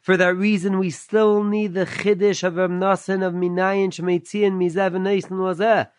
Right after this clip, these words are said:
and therefore it is considered two chumras. On the other hand, after the takana of Rabbanan Basroi, Rabbanan Basroi went and said that metaltalin are actually meshubit for a ksuva.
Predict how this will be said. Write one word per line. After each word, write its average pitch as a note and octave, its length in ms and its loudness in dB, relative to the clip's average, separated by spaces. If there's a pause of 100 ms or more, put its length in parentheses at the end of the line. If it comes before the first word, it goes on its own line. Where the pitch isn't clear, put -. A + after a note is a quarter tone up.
(320)
and D#3+ 220 2
therefore G3+ 460 2
it F#3+ 60 2
is F#3 120 0
considered G3+ 720 0
two A3+ 240 0
chumras. A3+ 680 -2 (380)
On E3+ 120 4
the F3+ 100 6
other G#3 220 4
hand, D3+ 320 -2 (160)
after G3 580 0
the F3 100 -4
takana G3 680 0
of F3 60 -2
Rabbanan F#3 460 0
Basroi, F3+ 760 0 (340)
Rabbanan F3+ 560 2
Basroi F3+ 480 0
went G3 420 0
and F3 240 -4
said G3+ 440 -2
that F3+ 120 0
metaltalin G3 800 0
are G3 220 -2
actually A3+ 640 0
meshubit A#3+ 640 0
for C3 200 0
a A#2+ 60 2
ksuva. G#2+ 460 -4